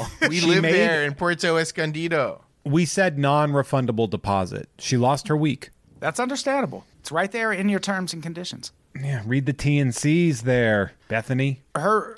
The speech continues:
Speaker 3: lawsuit also alleges that Texas at one point contacted L A and said, "You have the wrong person,"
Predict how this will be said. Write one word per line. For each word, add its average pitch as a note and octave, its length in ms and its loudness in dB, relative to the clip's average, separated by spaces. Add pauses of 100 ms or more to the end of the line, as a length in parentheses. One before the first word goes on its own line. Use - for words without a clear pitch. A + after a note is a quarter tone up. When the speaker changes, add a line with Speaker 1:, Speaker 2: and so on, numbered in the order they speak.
(100)
Speaker 3:
lawsuit F#3 520 2
also F3+ 320 2
alleges C#3 500 -2
that B2+ 340 -4
Texas - 560 -2
at - 120 -2
one D3 220 0
point C3+ 300 -4
contacted C#3 720 -2
L C3 220 -2
A A2+ 300 -4
and C3+ 140 -8
said, B2 240 -2
"You B2+ 100 -4
have B2 200 -2
the C3+ 80 -10
wrong A#2+ 320 -2
person," A2+ 520 -6